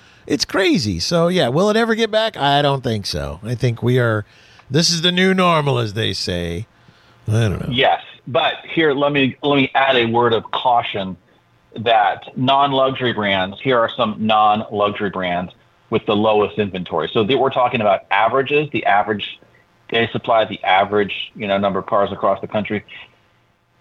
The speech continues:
Speaker 2: It might not be the case if you look at one of these brands. Non-luxury brands with the lowest inventory included Honda, Toyota, and Kia, as well as Subaru, Hyundai, and Chevrolet,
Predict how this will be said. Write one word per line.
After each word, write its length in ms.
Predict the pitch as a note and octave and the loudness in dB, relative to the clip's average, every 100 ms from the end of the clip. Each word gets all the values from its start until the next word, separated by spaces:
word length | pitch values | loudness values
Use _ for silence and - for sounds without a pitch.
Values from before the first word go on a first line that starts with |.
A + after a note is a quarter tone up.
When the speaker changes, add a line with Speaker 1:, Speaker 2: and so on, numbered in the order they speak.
| _ | _
Speaker 2:
It 100 | B2 | 0
might 220 | A#2+ F#3 | 2 2
not 180 | F3 F3 | 2 2
be 80 | D#3 | 2
the 120 | C3+ | 0
case 340 | - A#2 A2+ - _ _ - | 0 0 0 -4 _ _ -4
if 240 | A#2+ A2 | -4 -2
you 120 | A#2+ | -2
look 140 | A#2 A2+ | 0 0
at 100 | G#2+ | 0
one 120 | A2+ | 0
of 60 | G#2 | 2
these 180 | G#2+ F#2 | 0 -2
brands. 360 | F#2 E2 F2+ - | -6 -6 -6 0
Non-luxury 540 | A#2+ C3 C3 C3 B2 | 2 4 2 0 0
brands 260 | A2 A#2 A2 | 0 0 0
with 100 | G#2+ | -2
the 80 | |
lowest 420 | G2+ A2 B2 B2 - - | -2 0 2 0 -2 -4
inventory 580 | B2+ B2 A2+ - G#2+ | -4 0 -2 0 -2
included 400 | G2 G2+ B2+ G2+ | 0 0 2 2
Honda, 600 | F2+ - B2+ B2 A#2 F#2 E2+ | 0 -2 2 2 2 0 -2
Toyota, 640 | - G2+ A2 A#2 G#2+ G2 | -2 2 4 4 4 2
and 220 | F#2+ F2+ | -2 -4
Kia, 500 | - - A2+ G#2 - - - _ _ - | -6 -2 2 2 2 -2 -14 _ _ -10
as 120 | G2 | -2
well 220 | A2+ A#2 | 2 4
as 140 | G2 | 2
Subaru, 680 | F#2 - C3+ A#2+ A2+ F#2+ F2+ | 0 -2 0 2 2 0 -2
Hyundai, 580 | - A#2+ A#2 G2+ F2 F2 - _ _ - | -2 0 2 2 0 -4 -10 _ _ -8
and 200 | A2 G2+ | -4 0
Chevrolet, 920 | - B2 A2 G#2 G2 G#2+ F2+ E2 D#2+ | 0 2 2 2 2 2 2 -2 -8